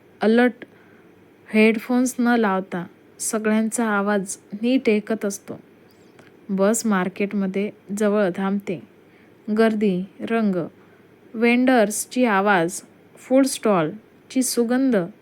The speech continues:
ॲटमॉस्फिअर एकदम व्हायब्रंट होतं. सारा लाऊड व्हॉईसमध्ये एम्प्लॉईजना बोलते.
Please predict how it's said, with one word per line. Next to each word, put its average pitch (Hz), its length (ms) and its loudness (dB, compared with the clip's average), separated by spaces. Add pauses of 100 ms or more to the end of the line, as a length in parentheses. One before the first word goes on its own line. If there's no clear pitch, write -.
(1080)
ॲटमॉस्फिअर 247 800 2 (260)
एकदम 208 500 -2 (180)
व्हायब्रंट 220 680 0
होतं. - 220 -6 (440)
सारा 190 520 -4 (540)
लाऊड 202 420 4
व्हॉईसमध्ये 208 800 0 (440)
एम्प्लॉईजना 208 760 0
बोलते. 175 540 -2